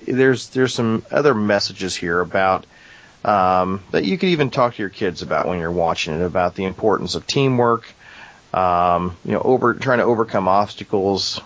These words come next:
you know, never, never giving up. I mean, there's a lot of themes here in this movie that, um,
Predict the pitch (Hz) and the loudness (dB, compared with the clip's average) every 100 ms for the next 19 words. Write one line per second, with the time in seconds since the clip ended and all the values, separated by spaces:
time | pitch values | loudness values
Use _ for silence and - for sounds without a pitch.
0 | - - 101 90 - 113 117 120 120 127 | -14 -8 -4 -4 -2 0 2 2 4 4
1 | 120 113 - - - 127 127 101 98 95 | 4 2 -2 -16 -4 -2 0 -2 -2 0
2 | 92 90 90 87 - - 117 120 127 120 | 0 2 2 0 -2 -4 0 0 0 0
3 | 117 123 120 - - 110 110 104 - 101 | 2 4 2 -2 -4 -2 0 -2 -2 0
4 | 95 95 104 104 98 - 90 87 87 87 | 0 0 0 0 0 -2 -2 0 0 0
5 | 85 - - - - - 90 87 87 - | -4 -10 -20 -20 -14 -2 0 2 0 -2
6 | 95 85 85 85 | 0 2 0 -2